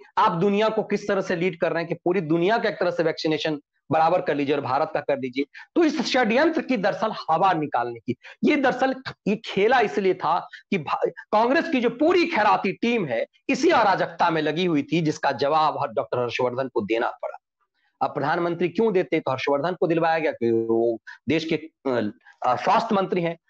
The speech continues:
डॉक्टर हर्षवर्धन ने प्रधानमंत्री को लिखे पत्र में कहा, "पूरे सम्मान के साथ मैं कहना चाहता हूं कि आपकी पार्टी द्वारा फैलाई गई है नकारात्मकता," बड़ा गौर से सुनिएगा इसे।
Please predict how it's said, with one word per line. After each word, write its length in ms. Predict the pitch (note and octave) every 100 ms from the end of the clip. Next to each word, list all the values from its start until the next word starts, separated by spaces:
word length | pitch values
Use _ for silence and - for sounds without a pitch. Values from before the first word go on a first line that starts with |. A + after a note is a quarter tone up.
| -
डॉक्टर 280 | A#3 B3 D4+
हर्षवर्धन 580 | C#4+ A3+ B3+ B3 D4 D4+
ने 280 | A#3+ G#3+ A#3 _
प्रधानमंत्री 560 | G#3 F3+ B3+ B3 A#3 A#3
को 100 | A3+
लिखे 260 | G3+ -
पत्र 380 | F#3+ - G3+ F#3+
में 120 | F3
कहा, 340 | E3 D#3 C#3+ A2+ -
"पूरे 200 | G3+ A#3
सम्मान 520 | A#3+ G#3 F3+ G#3 B3
के 120 | A3+ F#3+
साथ 240 | F3+ E3 E3
मैं 100 | D3+
कहना 320 | D#3 C#3+ D3
चाहता 360 | C#3+ C3 C3+ F#3
हूं 200 | D3+ A2+ - _ _ - -
कि 60 | -
आपकी 300 | A3+ C4 C#4
पार्टी 520 | A#3+ - - A#3+ D4+
द्वारा 240 | C#4 A#3+ A#3
फैलाई 380 | G3+ G#3 A3
गई 140 | G#3+ G#3
है 100 | F#3+
नकारात्मकता," 800 | F3+ G3 G#3+ G3 F#3+ F3 - D3+
बड़ा 160 | E3+
गौर 260 | F#3+ F3 G#3
से 140 | G#3
सुनिएगा 400 | F#3 D#3 E3+ F#3+
इसे। 260 | C#3+ - G#2